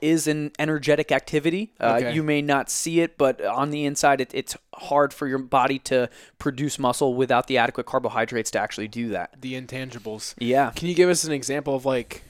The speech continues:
Speaker 2: a meal? Like, what, like, you say protein and carbs, but, like, what kind of protein and carbs should athletes be eating?
Speaker 1: Um, you know, I'm big on quality first.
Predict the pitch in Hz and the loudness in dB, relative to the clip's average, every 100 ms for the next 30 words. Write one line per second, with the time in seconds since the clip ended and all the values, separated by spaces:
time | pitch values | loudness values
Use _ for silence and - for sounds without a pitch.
0 | - - 131 131 131 143 151 - - 127 | -20 -14 -12 -8 -4 -4 -6 -14 -10 -10
1 | 120 131 139 - 139 131 131 147 135 143 | -4 -2 -2 -4 -8 -8 -4 -4 -2 0
2 | 147 - 131 123 120 - 147 131 117 123 | -2 -2 -8 -8 -10 0 4 4 2 -4
3 | 117 - 131 123 - 127 120 - 120 - | -6 -4 -6 -6 -8 -10 -10 -8 -8 -8
4 | 123 117 120 117 - 123 117 110 117 - | -14 -10 -8 -8 -8 -12 -12 -12 -12 -10
5 | 123 - 120 113 107 - 117 107 - _ | -12 -12 -12 -12 -14 -14 -12 -14 -16 _
6 | _ - 170 180 180 180 175 - _ _ | _ 4 8 8 6 2 -6 -12 _ _
7 | - 147 139 160 170 165 160 - 143 165 | -10 -6 -2 0 0 0 -2 2 4 4
8 | 160 170 - 185 - | 4 -2 -2 -4 -4